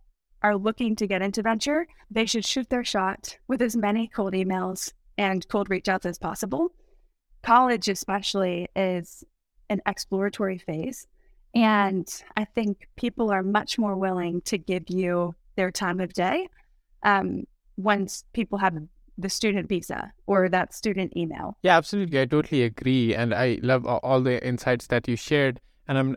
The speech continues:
Speaker 2: glad that you mentioned Megan. And recently I also did her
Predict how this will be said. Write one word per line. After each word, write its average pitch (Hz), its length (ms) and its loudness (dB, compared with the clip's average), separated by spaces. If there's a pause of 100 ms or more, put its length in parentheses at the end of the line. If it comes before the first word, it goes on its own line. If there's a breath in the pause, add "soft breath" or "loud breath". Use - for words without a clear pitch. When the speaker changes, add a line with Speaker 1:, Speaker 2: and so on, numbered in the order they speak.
(120)
Speaker 2:
glad 143 240 6
that 127 160 4
you 127 60 0
mentioned 117 420 0
Megan. 120 340 2
And 110 300 0 (100)
recently 123 480 2
I 113 160 6
also 117 380 2
did 117 300 0
her 117 360 2